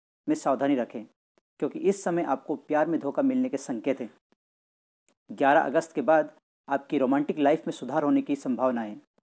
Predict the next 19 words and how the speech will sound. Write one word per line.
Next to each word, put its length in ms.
इस 100
समय 360
आपके 240
पार्टनर 340
का 80
सहयोग 520
आपको 240
प्राप्त 280
होगा। 200
तो 380
चलिए 140
बात 260
कर 80
लेते 220
हैं 140
उपाय 380
और 80
सलाह 280
की। 140